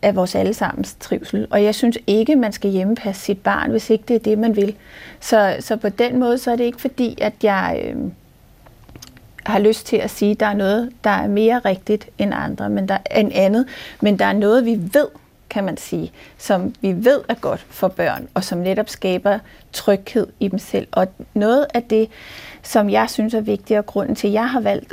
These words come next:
at, øh, passe min søn hjemme, og det, jeg skal lige sige, det gør jeg bestemt ikke alene, det gør jeg sammen med min mand, og det er faktisk ham, der gør det primært. Øhm, det er faktisk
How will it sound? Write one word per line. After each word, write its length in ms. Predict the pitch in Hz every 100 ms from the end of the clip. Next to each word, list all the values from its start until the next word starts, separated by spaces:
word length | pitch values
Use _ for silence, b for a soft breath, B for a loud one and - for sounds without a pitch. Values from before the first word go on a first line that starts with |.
| -
at, 300 | 202 185 175
øh, 160 | 175 202 - - -
passe 340 | 208 208 -
min 100 | 208
søn 240 | - 196
hjemme, 240 | 185 185 185
og 40 |
det, 260 | 180 190 -
jeg 120 | 196 196
skal 180 | -
lige 120 | 214 208
sige, 180 | 202
det 140 | 196 233
gør 120 | 190
jeg 180 | 202 208
bestemt 380 | 202 - 190 208
ikke 160 | 202
alene, 260 | 202 196 202
det 100 | 196
gør 120 | 202
jeg 100 | 202
sammen 320 | - - 214
med 80 | 208
min 60 | 185
mand, 160 | 196 -
og 60 |
det 60 | 208
er 40 |
faktisk 260 | 190 196 -
ham, 140 | 196
der 100 | 202
gør 180 | 202 196
det 100 | 208
primært. 460 | - 226 240 226 - B B B B B -
Øhm, 480 | 202 196 180 165 - - _ _ _ - - - _ - - B B B B - -
det 160 | 247
er 100 | 233
faktisk 420 | 247 233 - 254